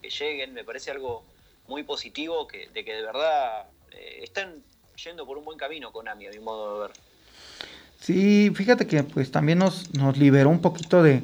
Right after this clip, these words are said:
Speaker 2: de, pues, la entrega que ahorita estamos jugando, y, pues, como que fue un refresh para nosotros. Po-, algo nuevo, o sea, no es, no es para que todos digan, "Ah, mira, es que esto", porque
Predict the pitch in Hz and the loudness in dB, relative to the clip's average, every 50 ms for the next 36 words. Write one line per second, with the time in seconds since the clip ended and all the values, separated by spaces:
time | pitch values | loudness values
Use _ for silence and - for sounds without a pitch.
0 | - - - - - - - - - - - - - - 139 147 147 143 147 151 | -4 -10 -18 -20 -20 -20 -20 -20 -20 -20 -20 -16 -6 0 4 4 4 4 6 4
1 | 156 139 139 151 147 147 147 147 202 220 220 208 214 - 160 147 147 147 156 - | 4 4 6 6 6 4 6 6 8 8 8 8 6 4 2 4 4 4 2 0
2 | 185 175 - 175 180 180 175 - 156 151 156 160 156 190 - 160 - - - - | -2 -2 0 0 0 0 0 0 0 2 2 2 2 2 0 -2 -8 -14 -18 -20
3 | - _ _ _ _ _ _ _ - 156 139 131 135 135 139 139 - - - 147 | -20 _ _ _ _ _ _ _ -4 -2 0 2 2 2 2 2 0 2 2 2
4 | 139 - - 156 156 151 151 151 160 151 - - 180 190 196 202 208 202 196 180 | 2 2 0 -2 0 0 0 0 -2 -4 -2 0 0 2 4 4 4 4 4 4
5 | 165 143 135 131 - - - - - 143 135 127 151 160 170 160 160 165 - 156 | 2 0 0 -2 -6 -10 -16 -6 -2 0 0 4 4 4 4 4 2 -2 -8 -4
6 | 131 - 139 139 135 135 135 - 160 156 156 165 160 156 - - - - - - | 0 4 4 4 4 2 2 2 0 0 0 0 -2 -2 -4 -10 -16 -12 -12 -12
7 | - - - - - - - - - - _ - - - 180 214 226 233 196 180 | -12 -12 -14 -18 -18 -18 -18 -18 -18 -20 _ -16 4 8 8 10 10 10 10 10
8 | 180 165 143 120 110 - - - - 156 127 - 170 175 180 208 220 240 240 - | 10 10 8 6 4 -2 -8 -8 -6 -4 0 2 4 6 6 8 8 8 6 4
9 | - - - - - - - - - - _ - - - - - - - - - | 0 -8 -14 -18 -20 -20 -20 -20 -20 -20 _ -12 -10 -10 -10 -14 -20 -20 -20 -20
10 | - - - _ - 165 160 160 - 175 165 160 - 160 160 175 180 165 160 160 | -20 -20 -10 _ -2 -2 4 6 8 8 8 8 6 4 6 6 6 6 6 6
11 | 165 160 175 196 208 220 214 208 202 208 208 202 190 196 196 196 - - 190 185 | 6 6 8 8 8 8 8 8 8 10 10 10 10 8 6 4 0 -2 -2 -2
12 | - - - - 170 175 170 - 170 170 170 170 170 165 | -2 -4 0 2 2 2 2 4 4 6 6 8 6 6